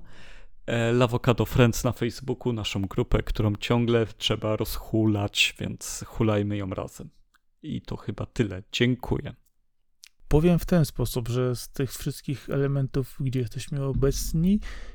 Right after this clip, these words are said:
Speaker 2: ten sam podcast jest najbardziej stałym, najbardziej regularnym i zawsze pojawiający się, e, na czas składnikiem, więc myślę, że, e, pomimo tego, że wywodzi się on ze strony, która miała być, e,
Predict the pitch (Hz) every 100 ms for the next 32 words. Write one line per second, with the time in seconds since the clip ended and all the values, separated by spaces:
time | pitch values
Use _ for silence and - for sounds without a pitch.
0 | - 147 143 - 147 - 180 196 - 185
1 | - 208 180 - 143 131 - 131 107 117
2 | 170 180 151 139 131 - 143 147 139 98
3 | 98 98 120 117 123 120 131 151 156 143
4 | 98 117 156 - 220 226 196 190 165 151
5 | - 120 - 120 117 131 120 117 - 127
6 | 120 113 120 107 - 113 - - - 101
7 | 117 107 - 107 107 113 104 - 107 110
8 | - - - - - - - - 127 117
9 | 113 - - _ - 120 113 127 120 113
10 | 110 120 117 104 92 127 110 113 - 120
11 | 110 127 120 117 110 117 - 123